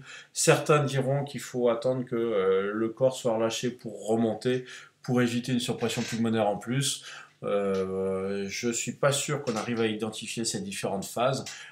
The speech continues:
Hein, donc, euh, la conduite à tenir, c'est surtout faire baisser la pression partielle d'oxygène. Et pour ça, c'est donc de remonter tout simplement. Alors, les accidents de décompression, comme je vous l'ai dit tout à l'heure, c'est le phénomène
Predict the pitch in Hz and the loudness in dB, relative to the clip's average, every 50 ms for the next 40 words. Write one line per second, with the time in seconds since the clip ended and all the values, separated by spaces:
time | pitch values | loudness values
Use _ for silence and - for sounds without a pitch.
0 | - - - 98 101 113 117 107 107 104 104 - 104 98 95 92 90 90 95 - | -18 -12 -8 -6 -4 -2 -2 -2 -4 -6 -8 -8 -6 -4 -2 -2 -2 -2 -2 -4
1 | - 98 98 85 - 90 78 - 98 107 110 - - 95 87 - - 85 - - | -4 -6 -6 -4 -6 -6 -6 -6 -6 -6 -4 -4 -6 -8 -8 -8 -10 -10 -12 -12
2 | 120 104 - - 127 113 92 104 110 120 131 117 123 - - 127 120 117 113 - | -12 -8 -4 -2 -2 -2 -2 -2 -2 0 0 0 0 -2 -2 -2 -2 -2 -2 -6
3 | _ _ _ - - 113 107 - 117 110 - - 113 101 104 101 - - 117 98 | _ _ _ -8 -4 -4 -4 -2 -2 -2 0 0 -2 -2 -4 -4 -4 -4 -4 -4
4 | 98 95 - - 95 92 87 98 101 107 120 117 - - - - - _ _ - | -4 -6 -6 -8 -8 -8 -4 -4 -2 -2 -2 -4 -8 -14 -18 -20 -20 _ _ -4
5 | 120 117 - - 101 - - - 120 120 120 - 117 98 98 113 117 120 107 107 | -4 -4 -4 -6 -8 -6 -4 0 0 0 0 0 -2 -2 -2 0 0 0 0 0
6 | 110 117 120 110 - - - 90 117 127 131 123 117 117 113 110 - - 127 127 | 2 2 2 2 0 -2 2 6 8 8 8 8 4 2 0 -2 -2 -2 -2 -2
7 | 123 - - 113 - - 110 107 104 - 110 98 95 87 - _ _ _ _ - | -2 -4 -8 -8 -6 -4 -4 -6 -6 -8 -8 -6 -8 -8 -10 _ _ _ _ -20
8 | - - - - - - - - - _ - - 151 147 135 127 123 139 143 170 | -18 -18 -18 -20 -20 -20 -20 -20 -20 _ 2 6 8 8 8 8 6 6 6 6
9 | 165 165 - - 180 175 170 165 160 160 160 156 151 - 151 143 139 - - 180 | 6 6 4 2 4 4 4 4 4 2 2 0 0 2 2 2 2 0 0 0
10 | 180 180 180 170 - 160 151 143 131 135 139 143 139 131 131 131 - - 135 131 | 0 0 0 0 2 2 2 2 2 0 -2 -2 0 -2 -4 -6 -4 0 2 4
11 | 131 151 160 160 160 - - 135 127 - - 151 143 143 143 139 135 135 135 131 | 6 6 6 4 4 2 0 -2 -2 -2 -2 -2 0 0 0 0 2 2 2 2
12 | 120 110 101 | 0 -2 -4